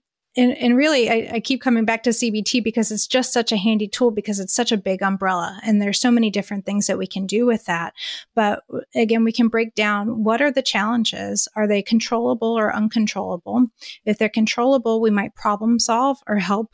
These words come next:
resolve some of the barriers in that way of looking at what are concrete steps that someone could take.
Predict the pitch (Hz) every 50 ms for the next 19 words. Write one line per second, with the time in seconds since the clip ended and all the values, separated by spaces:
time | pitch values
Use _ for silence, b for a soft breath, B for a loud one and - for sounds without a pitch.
0 | - - 214 202 208 185 190 208 - - - 208 202 202 196 196 202 202 196 196
1 | 196 190 196 196 196 - - 202 196 190 185 180 185 - 180 202 196 208 233 226
2 | 208 - 208 196 - 202 196 185 - 208 202 202 208 208 - _ - - 202 202
3 | 208 208 - - 214 214 - - - - - 226 - - - - 226 - - 208
4 | 196 196 196 - - 202 190 - 214 214 254 269 - _